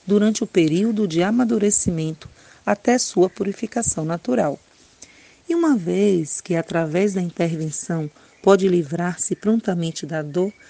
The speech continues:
a pessoa acaba concluindo que aquela é inevitável. Por mais que a dor e o sofrimento sejam intensos, estas, estes cessam com o tratamento do Jorei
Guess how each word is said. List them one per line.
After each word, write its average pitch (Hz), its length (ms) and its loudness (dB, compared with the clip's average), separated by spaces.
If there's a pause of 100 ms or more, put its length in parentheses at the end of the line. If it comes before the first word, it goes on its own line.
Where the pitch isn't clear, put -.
(160)
a 226 80 0
pessoa 240 420 0
acaba 214 320 -2
concluindo 196 720 0
que 254 140 0
aquela 165 480 2
é 170 40 -4
inevitável. 160 760 -4 (600)
Por 214 160 6
mais 202 400 0
que - 160 -2
a 156 120 0
dor 165 320 2
e 151 80 2
o 143 60 -4
sofrimento 160 640 -6
sejam 165 280 -4
intensos, 160 800 -4 (680)
estas, 247 460 0
estes 233 400 4
cessam 208 500 2
com 202 180 -2
o 208 40 -4
tratamento 214 580 -2
do 196 160 0
Jorei 175 460 0